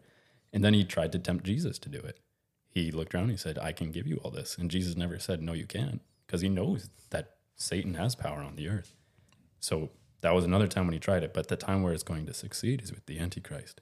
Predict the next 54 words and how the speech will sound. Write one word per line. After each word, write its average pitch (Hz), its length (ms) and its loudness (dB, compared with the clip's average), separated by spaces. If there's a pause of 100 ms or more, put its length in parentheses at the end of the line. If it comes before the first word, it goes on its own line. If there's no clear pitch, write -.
And 87 100 -2
it's 78 100 -2
gonna 117 200 6
be 90 160 2
full 95 360 -2
unity 87 520 -2
of - 160 -12
the - 160 -12
earth. - 280 -10 (380)
And 76 360 -8 (800)
people 98 240 2
say, 90 280 4
like, 78 200 -4 (680)
"We're 98 180 8
all 98 140 10
gonna 95 160 4
get 90 220 2
tripped," - 320 -2
or 90 140 4
a 85 120 0
lot 87 160 4
of 87 60 2
the 87 80 -2
Christians 90 420 -2
will 78 100 -6
get 76 140 -6
tripped - 320 -8
up 76 180 -8
and 78 80 -8
they're 80 120 -6
gonna 80 160 -4
fall 82 240 -4
for - 180 -10
it. 85 120 -6
Yeah, 147 160 -2
I 208 100 -2
think 82 260 -2
a 73 60 2
lot 82 180 0
of 82 60 0
them 82 160 0
will. 139 340 0
I 92 60 -8
think 117 200 0
a 120 60 0
lot 127 160 4
of 131 100 2
those 127 220 2 (180)
liberal 101 380 2
Christians 104 480 -4
are 82 80 -2
the 85 100 -2
ones 90 220 0
that 90 300 -4